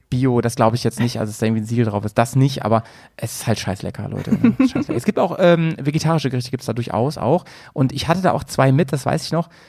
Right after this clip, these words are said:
Speaker 1: die waren auch lecker. Das war auch so, es ist alles so ein Gemansche immer, ne? Es ist alles wie so ein, ja, wie so ein Eintopf
Speaker 2: So
Speaker 1: oder
Speaker 2: eine
Speaker 1: so. In diese Richtung
Speaker 2: Eintopfkonsistenz.
Speaker 1: geht es alles.
Speaker 2: Ja, aber das ist doch
Speaker 1: Ja,
Speaker 2: auch
Speaker 1: ja, genau.
Speaker 2: irgendwie ganz geil. Das ist so Festival-Food
Speaker 1: Megi.
Speaker 2: und, und, und
Speaker 1: Genau.
Speaker 2: irgendwie so, ja.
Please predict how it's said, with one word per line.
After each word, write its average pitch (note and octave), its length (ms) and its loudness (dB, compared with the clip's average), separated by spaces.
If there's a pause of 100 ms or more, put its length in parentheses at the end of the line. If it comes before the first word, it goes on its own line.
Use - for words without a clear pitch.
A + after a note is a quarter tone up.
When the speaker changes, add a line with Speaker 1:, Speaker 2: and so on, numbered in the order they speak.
(120)
Speaker 1:
die C3 120 0
waren C3+ 180 2
auch - 180 2
lecker. B2 380 0
Das A2 180 -4
war A#2+ 80 4
auch D3 140 0
so, C#3 160 0 (180)
es C3+ 160 -2
ist E3 80 -6
alles G3 300 0
so G3+ 60 0
ein F#3 80 0
Gemansche D#3+ 440 2
immer, F#2 240 0
ne? A#2+ 220 2
Es - 140 -6
ist - 60 -12
alles F3 220 0
wie D#3 100 2
so D3+ 140 2
ein, D3 160 0 (180)
ja, B2+ 220 0
wie B2+ 100 2
so C3+ 120 4
ein B2+ 80 2
Eintopf A#2+ 500 -2
Speaker 2:
So - 80 -8
Speaker 1:
oder F#2 160 0
Speaker 2:
eine F2+ 140 0
Speaker 1:
so. F#2+ 60 -2
In - 60 -6
diese A#2 220 0
Richtung - 220 -4
Speaker 2:
Eintopfkonsistenz. F#2 40 -10
Speaker 1:
geht E3+ 140 -4
es - 80 -12
alles. - 400 -12
Speaker 2:
Ja, F#3+ 80 -2
aber A#3 100 4
das A#3 120 -2
ist B3 120 -10
doch A#3+ 60 0
Speaker 1:
Ja, A#3 140 2
Speaker 2:
auch B3+ 60 4
Speaker 1:
ja, A3 100 0
genau. G#3+ 200 4
Speaker 2:
irgendwie G#3 160 0
ganz G3 320 -2
geil. F3+ 280 -4
Das F#3+ 160 -4
ist G#3+ 100 -8
so G#3+ 80 2
Festival-Food G#3 680 -2
Speaker 1:
Megi. A3 320 2
Speaker 2:
und, F#3+ 300 2 (420)
und, G3 260 4
und F3+ 140 0
Speaker 1:
Genau. G3 100 0
Speaker 2:
irgendwie G#3+ 260 4
so, F#3+ 360 0
ja. F3 320 -6